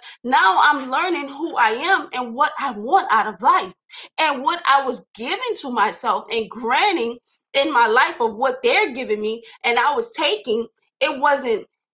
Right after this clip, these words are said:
enough for me. So it wasn't giving me the healing that I need to help me to begin the process. So guys, I want y'all, I'm gonna ask both of y'all a question. What is the process that's something that you went through that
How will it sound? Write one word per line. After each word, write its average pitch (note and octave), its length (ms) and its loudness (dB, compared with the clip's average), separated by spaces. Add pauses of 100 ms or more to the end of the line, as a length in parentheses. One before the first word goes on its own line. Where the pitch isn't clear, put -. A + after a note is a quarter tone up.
(320)
enough C#4+ 440 0
for A3+ 100 0
me. A#3+ 340 -6 (680)
So C4+ 500 2 (220)
it D4 180 -4
wasn't D4 380 -2
giving C#4 260 -10
me C#4+ 140 -10
the G#3+ 160 -6 (200)
healing D#4 520 -2
that A3 220 -2
I G3 200 2
need A3 560 -4 (160)
to C#4 140 2
help C#4 240 2
me C4 140 -6
to A3+ 60 -10
begin B3 360 -6
the G#3 80 -2 (100)
process. D4 480 0 (200)
So E4+ 220 -2
guys, F4+ 380 4 (240)
I G4 100 2
want F#4+ 240 2
y'all, F4+ 120 6
I'm C4+ 240 6
gonna D#4 260 0
ask A#3 140 -12
both C#4 240 2
of C#4 40 -10
y'all A3+ 200 0
a G#3 80 -8
question. B3 520 -6 (1160)
What G4 360 0
is E4+ 60 -4
the E4+ 80 -2
process C#4+ 540 0
that's B3 200 -2
something F4+ 380 -2
that C4+ 240 -2
you C#4 180 -4
went F4+ 240 -4
through A#3+ 300 -8
that A#3+ 240 -4